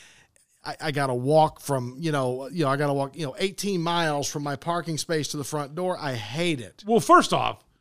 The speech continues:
Speaker 2: how many handicap spaces do you need on one parking
Speaker 1: Oh,
Speaker 2: lot?
Speaker 1: thank you. Another federal government thing.
Speaker 2: I, I totally agree. Now, does there need to
Speaker 1: Oh,
Speaker 2: be handicap
Speaker 1: God.
Speaker 2: spaces? Yes, there does. I'm all about that.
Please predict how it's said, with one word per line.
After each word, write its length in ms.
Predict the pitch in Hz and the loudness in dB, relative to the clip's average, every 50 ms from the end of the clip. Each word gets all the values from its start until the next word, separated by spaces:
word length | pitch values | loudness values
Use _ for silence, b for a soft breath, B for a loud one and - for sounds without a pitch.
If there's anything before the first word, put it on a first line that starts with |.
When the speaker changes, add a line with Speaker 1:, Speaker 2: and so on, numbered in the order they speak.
| _ _ _ _ _ _ | _ _ _ _ _ _
Speaker 2:
how 160 | - 226 294 | 0 2 2
many 260 | 330 359 349 311 214 208 | 4 4 4 4 4 4
handicap 560 | 220 226 202 175 143 208 202 170 - - 160 | 2 2 0 0 2 2 2 0 -2 -10 -18
spaces 500 | 135 - - - 208 202 - - 165 139 | -20 -14 -4 -2 0 0 0 0 -2 -4
do 120 | 123 147 | -4 -4
you 80 | 156 151 | -4 -2
need 280 | 160 190 190 170 151 147 | 0 0 2 2 2 2
on 140 | 139 139 143 | 2 0 -2
one 140 | 151 147 | -2 -2
parking 240 | 127 160 147 131 127 120 | 2 4 6 6 6 6
Speaker 1:
Oh, 80 | 117 110 | 6 4
Speaker 2:
lot? 360 | 98 85 - - - - - - - 120 120 | 2 0 -4 -8 -12 -14 -16 -18 -14 -8 -4
Speaker 1:
thank 360 | - - 156 156 160 170 - | 0 2 4 4 4 4 2
you. 180 | 165 - - 117 117 117 - - | -2 -6 -6 -8 -14 -16 -12 -6
Another 380 | 143 147 131 123 131 131 151 147 | -2 0 2 2 2 2 2 0
federal 460 | - - - 160 156 165 165 175 175 156 | 0 4 8 10 10 12 12 10 10 8
government 440 | 143 156 151 131 123 123 123 113 - | 8 8 8 8 6 4 4 4 4
thing. 220 | 127 123 120 113 107 | 6 6 8 8 8
Speaker 2:
I, 100 | - 208 | 6 4
I 40 | 214 | 4
totally 260 | - 240 247 269 262 | 4 4 4 4 4
agree. 340 | 240 226 277 285 208 - - b b b b 214 | 2 0 -2 -2 -4 -6 -10 b b b b 0
Now, 220 | 285 254 165 - - - - 156 | 0 2 0 0 -6 -12 -2 2
does 160 | 156 165 175 180 | 4 6 8 8
there 100 | 180 180 | 10 10
need 160 | 175 170 156 | 8 8 8
to 60 | 143 | 6
Speaker 1:
Oh, 20 | |
Speaker 2:
be 100 | 135 269 | 4 4
handicap 400 | 233 269 285 269 247 - 254 254 | 4 2 2 0 2 2 4 4
Speaker 1:
God. 120 | 160 156 196 | 4 6 6
Speaker 2:
spaces? 360 | 262 269 220 233 254 208 151 | 4 4 2 0 -4 -4 -2
Yes, 220 | 151 190 214 - - | 0 2 2 2 0
there 160 | 226 226 220 | -2 -2 -2
does. 300 | 196 170 131 104 - - | 0 -2 -2 -2 -4 -4
I'm 200 | - 175 190 170 - | -2 -2 -2 -2 0
all 220 | - 185 226 247 254 | 2 2 4 4 4
about 260 | 214 240 208 190 - | 2 2 0 0 0
that. 160 | 180 143 - | -2 -4 -4